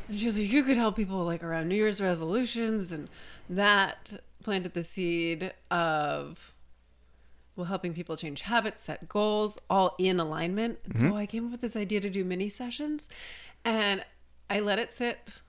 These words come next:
Speaker 1: with my emotional authority and still felt amazing. So I announced it on, I announced it yesterday, yesterday, I don't know what days. And then I had my first session today, and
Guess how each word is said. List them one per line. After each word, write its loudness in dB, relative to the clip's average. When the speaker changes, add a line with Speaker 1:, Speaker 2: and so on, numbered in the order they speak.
Speaker 1:
with 0
my 2
emotional 0
authority -2
and -2
still -2
felt -2
amazing. 2
So -4
I -2
announced -2
it -2
on, -4
I -6
announced -2
it -10
yesterday, -2
yesterday, -8
I -4
don't -4
know -2
what -6
days. -4
And 0
then 0
I -2
had -2
my -2
first -4
session -4
today, 2
and 0